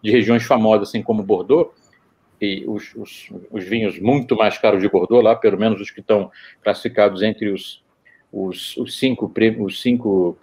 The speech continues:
as cinco categorias de, de, de, de, de Grand Cru Classé, são vinhos de longa guarda, são vinhos de ótima guarda.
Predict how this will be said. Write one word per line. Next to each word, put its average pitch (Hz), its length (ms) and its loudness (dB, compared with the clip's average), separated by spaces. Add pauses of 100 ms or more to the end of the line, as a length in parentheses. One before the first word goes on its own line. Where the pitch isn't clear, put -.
as 101 140 -8
cinco 123 220 -6
categorias 107 680 4
de, 92 160 -4
de, 92 180 -12 (140)
de, 90 340 -10 (120)
de, 90 360 -2 (640)
de 92 180 -4
Grand 104 260 2
Cru 107 140 0
Classé, 143 520 2 (540)
são 123 260 2
vinhos 98 200 0
de 147 140 2
longa 127 280 4
guarda, 113 300 4
são 95 180 -10
vinhos 110 180 -2
de 110 60 -2
ótima 113 300 0
guarda. 95 320 0